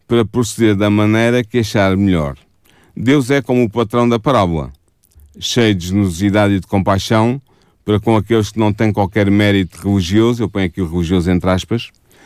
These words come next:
mas que em última análise estão dispostos a servi-lo. Tal como o patrão da parábola, Deus quer dar pela sua graça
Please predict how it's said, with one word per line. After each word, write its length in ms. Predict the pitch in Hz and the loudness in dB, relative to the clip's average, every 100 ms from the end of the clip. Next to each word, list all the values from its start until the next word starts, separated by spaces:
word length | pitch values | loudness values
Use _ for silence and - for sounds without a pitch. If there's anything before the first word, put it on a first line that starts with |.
| - - _ - | -20 -20 _ 0
mas 200 | 117 110 | 0 2
que 120 | 131 | 2
em 40 | |
última 340 | 127 120 120 117 | 2 2 0 2
análise 380 | 113 117 120 | 2 0 0
estão 260 | - 123 117 | -2 -2 -2
dispostos 580 | 104 - 117 113 104 113 | -2 -6 0 0 -2 -6
a 60 | |
servi-lo. 580 | 101 123 107 95 80 65 71 _ _ _ _ _ _ _ | -4 -2 0 2 0 -2 -14 _ _ _ _ _ _ _
Tal 180 | - 113 | -2 -2
como 220 | 113 117 | 2 0
o 60 | 98 | 0
patrão 360 | 107 101 110 | -2 0 0
da 120 | 104 95 | 2 0
parábola, 640 | 107 104 104 107 117 120 _ _ _ _ - | 0 2 2 0 -2 -4 _ _ _ _ -10
Deus 380 | 95 117 117 | 0 2 2
quer 220 | - 117 107 | -2 -2 0
dar 280 | 104 98 | 2 0
pela 340 | 87 - 147 135 | -2 0 0 0
sua 260 | - 117 | -2 -2
graça 560 | 98 98 92 - 104 107 | 0 0 0 -2 -4 -4